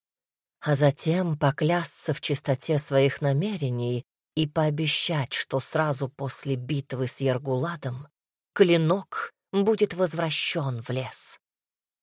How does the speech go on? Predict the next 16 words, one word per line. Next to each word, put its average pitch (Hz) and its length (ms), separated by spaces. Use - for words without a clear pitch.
«Стоп!» - 580
воскликнула 151 720
я. 143 320
«Вы 151 240
сказали 196 640
«с - 140
Ергуладом»? 170 840
Но 175 140
ведь 165 200
в 151 100
замке 185 600
один 175 360
из 160 140
лезвий». 165 540
«Пока 135 640
да. 139 640